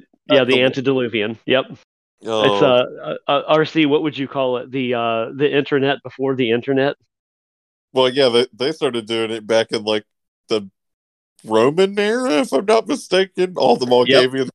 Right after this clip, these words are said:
Speaker 2: started talking to each other.
Speaker 1: And what's funny about it is whenever the Malkavians do anything,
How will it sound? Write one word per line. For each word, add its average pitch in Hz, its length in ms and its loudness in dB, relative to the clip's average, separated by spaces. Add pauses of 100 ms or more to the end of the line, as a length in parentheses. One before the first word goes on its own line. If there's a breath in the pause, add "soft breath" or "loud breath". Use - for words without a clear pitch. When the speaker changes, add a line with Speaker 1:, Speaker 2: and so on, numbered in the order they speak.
(160)
Speaker 2:
started 127 160 -8
talking 139 320 0
to 139 100 -6
each 139 160 -10
other. 139 320 -2 (640 soft breath)
Speaker 1:
And 156 160 2
what's 175 180 -2
funny 139 300 -2
about 160 300 -2
it 175 120 -4
is 139 160 -2
whenever 147 320 -2
the 202 80 -2
Malkavians 143 720 0
do 131 240 -4
anything, 147 640 -2